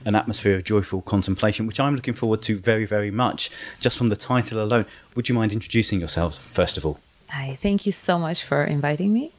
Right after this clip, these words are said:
Speaker 2: Um, so my name is Yasmina Sibic. I'm an artist. I'm a Slovenian artist living in London for the past fifteen years.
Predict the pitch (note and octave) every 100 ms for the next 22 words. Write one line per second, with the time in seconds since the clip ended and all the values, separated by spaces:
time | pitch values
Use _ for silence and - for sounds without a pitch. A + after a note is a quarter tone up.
0 | - D#3+ D#3+ E3+ E3+ D#3+ E3 F3 E3 D#3
1 | D#3+ C#3+ D#3+ D3+ - D#3+ B3+ - - D3+
2 | D3 D3 D#3+ B3 C4+ - - - - -
3 | E3 E3+ - E3+ F3 F3 D#3+ D#3 D#3+ E3
4 | D#3+ D#3 D3+ D3 D3+ E3 G#3 G#3+ - D3+
5 | D#3+ D3+ - D3 - D3 D3 A3+ C4 -